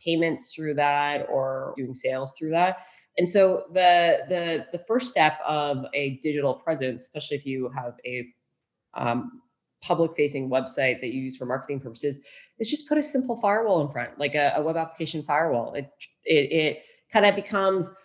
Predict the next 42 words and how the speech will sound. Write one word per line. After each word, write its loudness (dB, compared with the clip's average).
the -6
best 4
way 8
I 4
could -2
describe 0
it, 0
it's -6
like 0
a -2
bodyguard 0
for 0
your 4
online 4
storefront, -4
right? 4
And 4
that 8
bodyguard 4
is 2
saying, 2
"Hey, 2
you're 2
a -4
legitimate 0
visitor, -2
come 8
on 6
in, 6
well, 4
right 6
this 0
way." 4
And 6
if 4
you're 4
not, 6
if 2
it's 0
kind 2
of 2
like 0